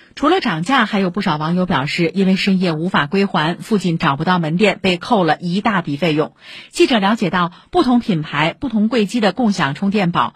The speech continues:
封顶价格不同，每二十四小时封顶价从二十到五十元不等，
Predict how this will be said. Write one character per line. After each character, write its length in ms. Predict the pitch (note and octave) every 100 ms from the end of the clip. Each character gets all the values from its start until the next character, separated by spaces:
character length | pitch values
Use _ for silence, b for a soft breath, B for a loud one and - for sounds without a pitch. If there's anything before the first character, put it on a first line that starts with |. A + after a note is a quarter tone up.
| _
封 260 | A3+ G#3
顶 180 | G3+ C3+
价 180 | E3 D#3
格 120 | D#3
不 120 | F3
同， 320 | E3+ C#3 D3+ B B B
每 160 | G#3 G3
二 260 | D4 D4
十 160 | A#3+ A#3+
四 200 | - B3+
小 180 | E3+ D3
时 160 | F#3+
封 220 | G3 A3+
顶 160 | G#3 D3
价 240 | F#3 E3+
从 220 | D#3+ F3 F#3+
二 320 | D#4 D4+ G3
十 220 | - F#3+
到 220 | B3 G#3
五 180 | - D3+
十 160 | C3+ G#3
元 200 | C#4 G#3
不 140 | F3
等， 180 | D3+ A#2+